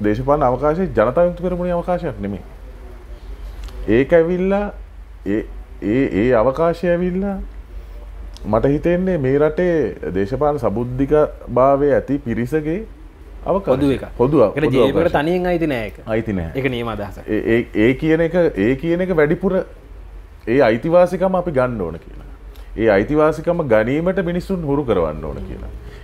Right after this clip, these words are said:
Speaker 1: ඒ අයිතිවාසිකම ඇතුලේ අපේ රටේ, අ, වෙනසක් වෙනවා නම් ඒ වෙනසට යන මාවත විවෘත කරගන්න පුළුවන්. මොකද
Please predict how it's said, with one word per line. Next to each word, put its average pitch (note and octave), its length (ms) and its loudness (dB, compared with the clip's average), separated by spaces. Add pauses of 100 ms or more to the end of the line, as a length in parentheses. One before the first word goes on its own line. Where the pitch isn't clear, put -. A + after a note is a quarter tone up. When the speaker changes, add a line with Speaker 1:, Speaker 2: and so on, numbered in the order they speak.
Speaker 1:
ඒ B2+ 140 2
අයිතිවාසිකම D3 760 2
ඇතුලේ D#3+ 580 0 (1300)
අපේ D#3 260 4
රටේ, D#3+ 360 2
අ, G2+ 260 0 (400)
වෙනසක් B2 400 -2
වෙනවා D#3 260 -2
නම් F3+ 220 -2 (380)
ඒ B2 140 4
වෙනසට C3 360 0 (220)
යන C3+ 220 2
මාවත C3 340 0
විවෘත A2+ 340 -4
කරගන්න C2 440 -6
පුළුවන්. - 220 -12
මොකද A#2+ 200 0